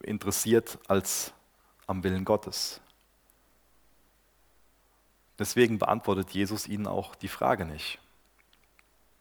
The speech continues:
„Wir wissen es nicht“, sagen sie.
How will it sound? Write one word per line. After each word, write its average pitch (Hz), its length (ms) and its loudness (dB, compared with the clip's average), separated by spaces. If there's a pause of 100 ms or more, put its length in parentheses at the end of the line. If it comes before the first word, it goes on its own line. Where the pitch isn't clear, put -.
(760)
„Wir 117 180 4
wissen 127 280 8
es 90 160 -2
nicht“, 82 300 -10
sagen 87 360 -2
sie. 73 240 -14